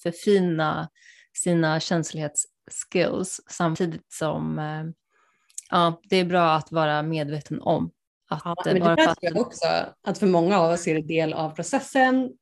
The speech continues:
Speaker 2: Jag hörde någon
Speaker 1: Mm.
Speaker 2: annan säga det, att det är, alltså, different levels, different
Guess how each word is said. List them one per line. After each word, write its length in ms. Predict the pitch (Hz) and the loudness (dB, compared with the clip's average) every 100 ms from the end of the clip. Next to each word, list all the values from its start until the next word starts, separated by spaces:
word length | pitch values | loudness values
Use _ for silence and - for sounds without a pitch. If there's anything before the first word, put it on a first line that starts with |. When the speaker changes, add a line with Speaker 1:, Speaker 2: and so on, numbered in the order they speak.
| - | -6
Speaker 2:
Jag 120 | 196 | -4
hörde 140 | 202 190 | 0 2
någon 80 | |
Speaker 1:
Mm. 140 | 190 175 | 4 2
Speaker 2:
annan 100 | 175 - - | 0 -6 0
säga 160 | 185 175 | 2 4
det, 120 | 165 | 2
att 160 | 160 | 0
det 220 | 170 160 160 | -2 -4 -4
är, 140 | 160 - _ _ _ _ - | -6 -12 _ _ _ _ -10
alltså, 140 | 180 | -6
different 520 | 156 247 - 226 208 | -2 0 0 0 0
levels, 600 | 190 185 165 170 165 160 - | 2 4 4 4 4 2 -2
different 720 | 180 180 - 160 151 151 | -4 -4 -2 0 2 0